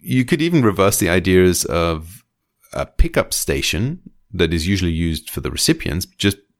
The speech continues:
put them in the shops. So the shop owner doesn't have to be there when a courier comes to collect the purchase.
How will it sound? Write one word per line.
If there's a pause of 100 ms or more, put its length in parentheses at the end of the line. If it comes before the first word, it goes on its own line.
(160)
put
them
in
the
shops. (460)
So
the
shop
owner
doesn't
have
to
be
there (200)
when
a
courier
comes
to
collect (120)
the (240)
purchase.